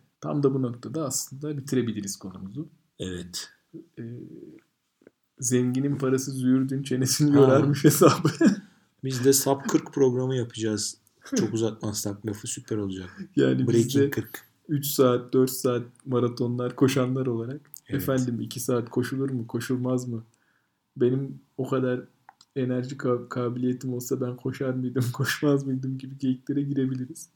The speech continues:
Speaker 1: Ama
Speaker 2: Ben
Speaker 1: bilemiyorum.
Speaker 2: üç on yedi koşuyorum. Ben üç yetmiş üç koşuyorum.
Speaker 1: <laughs> Değil mi? Senin öyle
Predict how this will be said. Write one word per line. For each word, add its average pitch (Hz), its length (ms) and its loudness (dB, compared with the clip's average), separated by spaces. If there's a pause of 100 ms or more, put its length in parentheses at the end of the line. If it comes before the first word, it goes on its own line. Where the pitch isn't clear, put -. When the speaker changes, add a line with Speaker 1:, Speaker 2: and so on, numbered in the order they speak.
(840)
Speaker 1:
Ama 156 380 -4 (1000)
Speaker 2:
Ben 110 80 0
Speaker 1:
bilemiyorum. 143 300 4
Speaker 2:
üç 127 80 2
on 127 40 2
yedi 104 160 -2
koşuyorum. 104 420 -6 (160)
Ben 143 60 -2
üç - 320 -6 (460)
yetmiş 104 460 -4
üç - 160 -8
koşuyorum. 87 480 -12 (280)
Speaker 1:
<laughs> - 280 -18
Değil 151 320 4
mi? 156 80 4
Senin 127 340 4
öyle 131 160 8